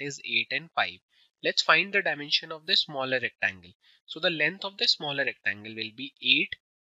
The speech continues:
minus one point five minus one point five. So basically we are subtracting three from eight, so it is basically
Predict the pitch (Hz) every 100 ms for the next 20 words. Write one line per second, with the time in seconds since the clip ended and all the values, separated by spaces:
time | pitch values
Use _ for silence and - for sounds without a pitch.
0 | _ 110 107 113 139 208 - _ - _
1 | 139 165 196 208 220 - 160 170 214 -
2 | _ _ _ 113 113 113 139 - 113 101
3 | 98 107 123 _ - - _ _ _ _
4 | - 139 170 - 226 220 220 208 208 190
5 | - 127 - - 180 - 131 139 - 151
6 | 127 113 143 - 135 123 131 131 120 110
7 | - - 143 196